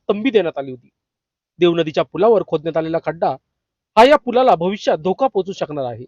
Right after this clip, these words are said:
पुलाच्या भरावाचे बाजूने पाणी जिरून रस्त्याला धोका निर्माण होतो.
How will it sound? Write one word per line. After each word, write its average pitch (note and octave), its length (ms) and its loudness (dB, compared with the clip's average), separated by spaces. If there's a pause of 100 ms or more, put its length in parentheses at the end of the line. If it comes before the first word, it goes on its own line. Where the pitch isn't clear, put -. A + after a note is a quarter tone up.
(760)
पुलाच्या E3+ 320 2
भरावाचे D#3 480 0 (180)
बाजूने E3 420 0 (420)
पाणी C4 260 6
जिरून B3 320 0
रस्त्याला A3+ 380 2
धोका F#3+ 300 2
निर्माण D#3 320 -2
होतो. B2 180 -12